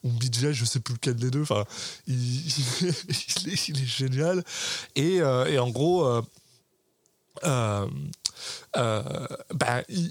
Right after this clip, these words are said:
ils comprennent que s'ils veulent arrêter Big Fate, parce qu'ils peuvent pas vraiment l'arrêter comme ça, il, il a techniquement rien fait, ils ont besoin de passer par les deux autres. Euh, donc s'ensuit une petite... Euh, euh, comment on appelle ça, euh, euh, euh,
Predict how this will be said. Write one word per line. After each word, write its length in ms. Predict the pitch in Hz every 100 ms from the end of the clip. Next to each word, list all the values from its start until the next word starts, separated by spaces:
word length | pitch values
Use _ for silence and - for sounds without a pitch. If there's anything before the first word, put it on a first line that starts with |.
| 180
ils 40 |
comprennent 480 | 151 143 - 175 180
que 120 | -
s'ils 320 | 139 - 165 151
veulent 160 | 156
arrêter 320 | 135 127 135
Big 180 | 120 120
Fate, 280 | - 185 180
parce 160 | 135 -
qu'ils 120 | 123
peuvent 160 | 120
pas 140 | - 135
vraiment 240 | 113 120
l'arrêter 320 | 113 107 107
comme 160 | 120 123
ça, 100 | 170
il, 300 | 139 110 107 117 120
il 40 |
a 60 | 117
techniquement 400 | 123 - 123 113
rien 220 | 107 104
fait, 200 | 170 160 - - -
ils 180 | 135 131
ont 120 | 131
besoin 300 | 131 123 151
de 60 | 139
passer 340 | 131 - 143
par 160 | 131 120
les 120 | 117
deux 220 | 117 120
autres. 340 | 160 185 - - _ - - - -
Euh, 220 | 117 113
donc 240 | 113 117 -
s'ensuit 680 | - - 131 127 - 160 151
une 140 | 127
petite... 560 | - 123 - 143 - 123
Euh, 360 | 117 113 113 113 147 - - -
euh, 140 | 113
comment 180 | 104 113
on 60 | 110
appelle 220 | 107 110
ça, 180 | - 110
euh, 420 | - 65 67 131 - - - - _ -
euh, 160 | 98 101 107 - - _ _ _ _ _ - - _
euh, 180 | 131 104